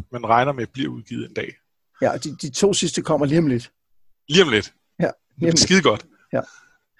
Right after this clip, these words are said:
Speaker 2: Men udover vores, øh, vores normale, øh, sådan kapitel for kapitel gennemgang, så har vi jo for nylig lavet et, øh, et bonusafsnit, som jeg tænkte, at vi lige skulle, øh, skulle plukke en ekstra gang.
Speaker 1: Ja.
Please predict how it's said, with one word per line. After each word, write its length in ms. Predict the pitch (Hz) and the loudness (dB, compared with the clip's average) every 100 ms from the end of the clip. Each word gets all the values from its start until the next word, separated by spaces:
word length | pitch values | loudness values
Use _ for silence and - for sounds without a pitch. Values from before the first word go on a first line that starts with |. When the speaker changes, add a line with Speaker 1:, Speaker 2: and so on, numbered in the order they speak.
| - - - _ - _ _ - - | -20 -20 -20 _ -20 _ _ -10 2
Speaker 2:
Men 240 | 196 - | 2 4
udover 340 | 233 254 220 | 4 6 6
vores, 340 | 175 175 165 180 | 4 2 4 4
øh, 540 | 160 147 135 127 135 - - | 4 4 4 0 -4 -8 -6
vores 260 | 165 160 | -2 0
normale, 500 | 165 156 175 226 214 | 0 0 0 0 0
øh, 340 | 185 156 131 123 123 120 123 - | 2 4 2 0 -4 -6 -8 -12
sådan 180 | 170 147 | -10 -8
kapitel 360 | 151 - 180 | -6 -4 -4
for 120 | 180 170 | -4 -8
kapitel 380 | 139 180 185 | -6 -6 -4
gennemgang, 380 | 175 156 147 - | -2 -2 -4 -6
så 120 | - | -6
har 80 | 180 | -4
vi 100 | 185 | -2
jo 60 | 170 | -2
for 140 | - | -2
nylig 420 | 165 160 175 208 | -2 -2 -2 -2
lavet 540 | 170 147 156 190 - 147 | 4 6 6 4 2 -2
et, 220 | 127 - | -2 0
øh, 320 | 135 127 123 | 2 2 0
et 160 | - - | -4 -4
bonusafsnit, 760 | 170 151 208 190 151 131 147 - | -4 -2 -4 0 0 0 -8 -6
som 320 | - 135 131 | -4 -2 -2
jeg 120 | 131 | -4
tænkte, 320 | - 170 185 | -4 -6 -4
at 120 | 185 143 | -4 -4
vi 60 | |
lige 160 | 143 175 | -8 -10
skulle, 420 | - 170 151 135 | -8 -2 2 2
øh, 180 | 127 123 - - - | 2 -2 -8 -20 -20
skulle 240 | - 127 | -12 -12
plukke 480 | - 147 120 135 180 | -6 2 2 2 -2
en 140 | 147 | -4
ekstra 320 | 131 - - 160 | -6 -8 -6 -4
gang. 240 | 131 123 - _ _ _ _ _ _ _ _ _ _ - | -2 -4 -10 _ _ _ _ _ _ _ _ _ _ -2
Speaker 1:
Ja. 120 | 185 | 0